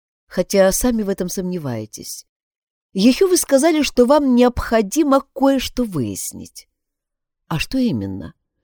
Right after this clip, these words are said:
«Я спросила об этом Имогену. Она не знает. Но, по ее словам, вы пришли к выводу, что отец, скорее всего, в отчаянии покончил с собой.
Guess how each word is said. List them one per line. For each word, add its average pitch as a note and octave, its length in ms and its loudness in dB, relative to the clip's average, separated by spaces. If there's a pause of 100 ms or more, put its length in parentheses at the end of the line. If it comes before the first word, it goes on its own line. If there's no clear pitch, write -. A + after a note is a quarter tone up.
(560)
«Я C4 180 2
спросила B3+ 560 0
об C#3 120 2
этом C#3+ 280 0
Имогену. C#3+ 680 -6 (160)
Она F#3 280 -4
не A#3 120 -2
знает. C#3 460 -8 (720)
Но, A3+ 240 6
по B3+ 100 2
ее C4 320 6
словам, B3+ 580 2
вы G#3+ 200 2
пришли A#3 420 -2
к - 140 -6
выводу, A3+ 420 2
что - 380 -2
отец, C#4+ 420 -2
скорее B3+ 480 2
всего, A3+ 380 2
в G3+ 80 2
отчаянии B3 640 0
покончил G3+ 580 -8
с - 60 -12
собой. D3 500 -10